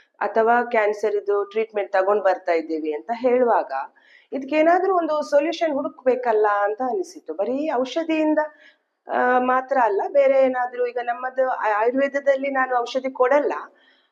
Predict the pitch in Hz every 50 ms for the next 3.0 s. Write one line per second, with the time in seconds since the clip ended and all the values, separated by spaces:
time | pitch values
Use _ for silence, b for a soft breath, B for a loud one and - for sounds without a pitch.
0 | b b _ _ - - 311 311 330 339 311 330 330 294 277 277 294 294 294 294
1 | 285 285 277 262 262 262 - 269 262 254 254 262 254 240 233 247 247 247 233 220
2 | 208 196 190 190 190 202 - - - 190 - 240 233 233 240 240 233 240 -